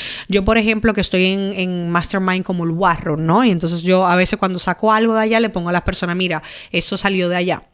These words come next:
del War Room". O a mis clientes le digo, "Mira, es que fui y este mentor me dijo esto, yo lo probé y me funcionó". O sea, nunca me, me lo, me lo hago mío y, y pido el crédito.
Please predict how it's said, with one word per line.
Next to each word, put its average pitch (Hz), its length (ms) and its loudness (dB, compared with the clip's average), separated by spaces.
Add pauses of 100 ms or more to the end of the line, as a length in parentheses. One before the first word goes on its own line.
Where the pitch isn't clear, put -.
(100)
del 165 160 -4
War 160 220 0
Room". 160 220 -8
O 185 240 6
a 175 60 2
mis 180 180 -2
clientes 208 320 0
le 180 40 4
digo, 180 140 2
"Mira, 220 160 0
es 196 80 -2
que 214 140 -2
fui 247 400 4 (180)
y 202 140 -2
este - 180 -6
mentor 220 500 2
me 214 140 0
dijo 202 300 0
esto, 233 420 2 (300)
yo 196 180 0
lo 208 140 0
probé 240 200 4
y 240 40 4
me 254 80 4
funcionó". 185 420 -2
O 170 40 0
sea, 180 300 0
nunca 254 440 0
me, 254 440 0
me 208 160 0
lo, 185 220 0
me 202 160 -4
lo 185 120 2
hago 196 180 0
mío 214 420 0 (300)
y, 196 260 -2
y 202 140 0
pido 185 300 0
el 190 100 -2
crédito. 156 420 2